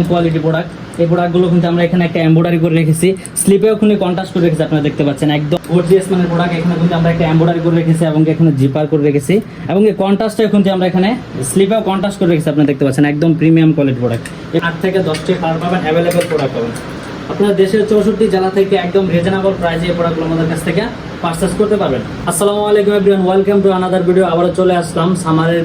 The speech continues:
প্রিমিয়াম কোয়ালিটি কিছু পোলো নিয়ে। আজকে আপনাদেরকে চায়না ফ্যাব্রিক্সের ভিতরে কিছু পোলো দেখানোর চেষ্টা করবো। চায়না পিপি ফ্যাব্রিক্সের ভিতরে দেখতে পাচ্ছেন একদম প্রিমিয়াম কোয়ালিটি প্রোডাক্ট। এটা কিন্তু স্পানডেক্স হবে। আমি যদি আপনাদেরকে টানা দেখানোর চেষ্টা করি, আপনারা দেখতে পাচ্ছেন একদম স্পানডেক্স হবে। আমরা, আমরা কিন্তু এখানে স্ন্যাপ বাটন ইউজ করেছি, আপনারা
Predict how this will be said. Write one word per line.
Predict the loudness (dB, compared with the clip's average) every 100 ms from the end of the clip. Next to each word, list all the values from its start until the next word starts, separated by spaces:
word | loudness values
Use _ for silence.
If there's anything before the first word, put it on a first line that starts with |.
| 2
প্রিমিয়াম | 2 4 2
কোয়ালিটি | 0 0 0 -2
কিছু | -2
পোলো | -2 0 0
নিয়ে। | 0 -2
আজকে | -4 -4 0
আপনাদেরকে | 0 0 0 -2 -2
চায়না | 0 0 0
ফ্যাব্রিক্সের | 0 0 0 0
ভিতরে | 0 0 0
কিছু | -2 0
পোলো | 0 0
দেখানোর | -2 -4 -4 -6
চেষ্টা | -4 -2
করবো। | 0 0 -4 -10 -4
চায়না | -2 0 0
পিপি | 0 2 2
ফ্যাব্রিক্সের | 2 2 2 2
ভিতরে | 2 2
দেখতে | 0 0
পাচ্ছেন | 0 0 0
একদম | -2 0
প্রিমিয়াম | 2 4 2 2
কোয়ালিটি | 0 2 2
প্রোডাক্ট। | 2 0
এটা | 0 2
কিন্তু | 4 4 0
স্পানডেক্স | 0 2 2 0
হবে। | 0 2
আমি | 2
যদি | 0
আপনাদেরকে | 0 0 0 -2
টানা | -2 0 0
দেখানোর | 0 -2
চেষ্টা | -2 -2
করি, | -2
আপনারা | -2 -4
দেখতে | -2
পাচ্ছেন | -4 -4 -6
একদম | -4 -2 -4
স্পানডেক্স | -4 -4 -2 -2 -2
হবে। | -2 -2 -4 -12 -4
আমরা, | 0 0 0 0
আমরা | 2 4
কিন্তু | 4
এখানে | 2 2 0 -2 -6
স্ন্যাপ | -6 -2 0 0
বাটন | -2 2 2
ইউজ | 2
করেছি, | 2 2 2
আপনারা | 2